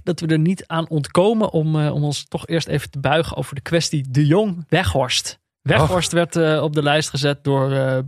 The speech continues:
Speaker 1: Bram Smekes. Ja, dit is natuurlijk een hele discussie. Ik heb hem, ik heb hem, eh, voor de verandering, eh, weer eens een keer, eh, half meegekregen. <laughs> Eh,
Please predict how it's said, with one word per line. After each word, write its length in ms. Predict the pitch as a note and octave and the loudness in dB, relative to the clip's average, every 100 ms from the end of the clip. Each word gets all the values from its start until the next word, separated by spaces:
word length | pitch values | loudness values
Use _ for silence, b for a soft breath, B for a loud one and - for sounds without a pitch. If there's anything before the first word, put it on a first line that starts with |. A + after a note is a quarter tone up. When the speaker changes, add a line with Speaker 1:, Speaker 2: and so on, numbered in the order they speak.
| C3+ | -2
Speaker 1:
Bram 360 | C#3+ C#3+ D3 | 0 2 0
Smekes. 920 | B2+ - - E3 G#3+ C#4 D#4 - - - b b b b b | -2 -2 0 2 0 0 -2 -4 -6 -12 b b b b b
Ja, 140 | - B2 | -8 -4
dit 140 | D#3 | -2
is 60 | - | -2
natuurlijk 160 | - G3+ | 0 2
een 80 | G3 | 4
hele 80 | G3+ | 4
discussie. 520 | E3 D3+ - A3 G#3 | 2 0 0 0 -2
Ik 100 | F3+ | -4
heb 100 | F3 | -6
hem, 140 | E3 E3 - - | -6 -8 -10 -10
ik 140 | E3+ | -4
heb 100 | F3+ | -2
hem, 240 | D#3+ D#3+ D#3 | 0 0 2
eh, 140 | D3 C#3+ _ _ | 0 -2 _ _
voor 220 | - E3+ | -8 -4
de 60 | C#3+ | -2
verandering, 680 | D#3 D3+ D#3 D3 D3 C#3+ | 0 2 2 0 0 0
eh, 80 | C#3 | 0
weer 160 | C#3 C#3+ | 0 -2
eens 140 | C#3 | -4
een 80 | C#3 | -8
keer, 440 | - C3+ C3+ C3+ | -4 -4 -4 -4
eh, 260 | B2+ B2 A2+ B2+ | -4 -4 -4 2
half 300 | E3+ A3+ D#3 | 2 2 2
meegekregen. 840 | F#3 A#3 - - G3 G3 - C4 | 2 0 -2 0 0 0 -4 -8
<laughs> 60 | - B B B B - | -8 B B B B -8
Eh, 80 | - | 0